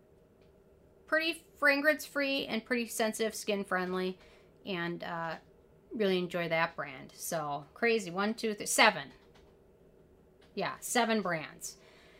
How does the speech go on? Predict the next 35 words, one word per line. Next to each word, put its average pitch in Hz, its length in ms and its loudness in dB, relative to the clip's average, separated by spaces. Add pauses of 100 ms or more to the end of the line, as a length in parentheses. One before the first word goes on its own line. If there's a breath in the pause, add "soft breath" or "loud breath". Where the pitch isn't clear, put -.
(320 soft breath)
There's 403 200 10
probably 494 400 12
more, 311 540 10 (680 soft breath)
but 285 260 10
I 277 160 4
just 277 220 -4
wanted 262 300 6
to 233 80 -4
highlight 226 400 6
brands 208 320 2
that 190 100 0
I 160 220 0
trust, - 640 8 (720 soft breath)
that 320 140 8
I 330 100 6
trust 302 440 6
and 247 120 0
have 240 200 2
good 220 140 4
luck 214 180 6
with 233 140 -2
most 185 200 -2
of - 20 -16
their 180 120 -2
products. 156 460 -2
So 160 460 -2 (320)
there's 233 100 -6
probably 254 240 6
some 254 240 0
brands 240 300 6
that 202 120 4
are 190 60 2
very 170 220 0
trustworthy, 262 640 6
but 202 240 2